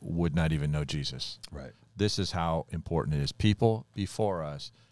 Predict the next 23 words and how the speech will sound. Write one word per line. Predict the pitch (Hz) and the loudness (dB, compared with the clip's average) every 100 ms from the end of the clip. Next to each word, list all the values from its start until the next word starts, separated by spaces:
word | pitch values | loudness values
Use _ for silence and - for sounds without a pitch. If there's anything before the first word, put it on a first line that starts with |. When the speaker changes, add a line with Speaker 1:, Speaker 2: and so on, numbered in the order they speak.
| _ | _
Speaker 1:
took | - 90 | -2 0
this | 85 78 | 2 2
so | - 92 | 6 6
seriously | - 101 92 82 - 78 73 - - _ | 6 6 6 4 2 2 0 -4 -18 _
that | 80 | -4
the | 82 | 0
gospel | 73 87 87 - 85 | 2 2 0 -6 -8
came | - 85 80 | -2 2 2
to | - - | 0 0
us, | 82 67 - - - - - - - _ _ | 0 2 0 -2 -8 -20 -20 -20 -20 _ _
and | 78 | -2
now | 78 80 80 80 - | 2 2 0 -4 -8
it's | - 80 | -8 -4
our | 80 | -4
time | - 76 62 60 - - - - | -4 -6 -6 -8 -14 -20 -18 -10
to | |
bring | 76 80 80 | -6 -4 -2
the | 78 | -4
gospel | 76 67 69 - 65 | -2 -2 -2 -4 -10
to | - - | -10 -6
others. | 69 64 64 - | -4 -2 -4 -4
And | 90 80 - | 0 2 2
it's | 90 80 - - | 0 0 0 -2